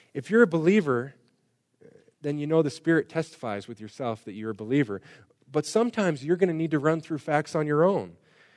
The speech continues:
Other times you're gonna need to minister to a friend. Commit to studying now and imagine where you'll be in ten years. I'm not just talking about natural sciences and philosophy, yes, those, but I'm talking about the scriptures even.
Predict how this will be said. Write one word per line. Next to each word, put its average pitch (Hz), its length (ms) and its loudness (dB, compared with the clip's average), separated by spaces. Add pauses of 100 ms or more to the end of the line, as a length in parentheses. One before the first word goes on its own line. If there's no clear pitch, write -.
(120)
Other 208 200 4
times 156 320 0
you're 160 100 -2
gonna 156 140 -4
need 151 200 -6
to 156 40 -4
minister 160 400 -4
to 175 160 -2
a 170 60 0
friend. 185 480 -6 (2250)
Commit 151 420 -2
to 175 80 -8
studying 160 520 0
now 131 240 0
and 110 80 -6
imagine 120 400 -4
where 127 100 -4
you'll 120 100 -4
be 117 140 -8
in 104 80 -8
ten 113 280 -8
years. 101 460 -10 (1040)
I'm 160 100 -2
not 196 140 4
just 160 160 -4
talking 170 220 0
about 151 240 2
natural 139 380 -4
sciences 139 440 -4
and 120 100 -10
philosophy, 123 480 -2
yes, 131 300 2
those, 123 340 2 (480)
but 139 100 -2
I'm 208 100 -2
talking 180 280 0
about 127 220 2
the 110 60 -18
scriptures 107 640 -4
even. 87 260 -8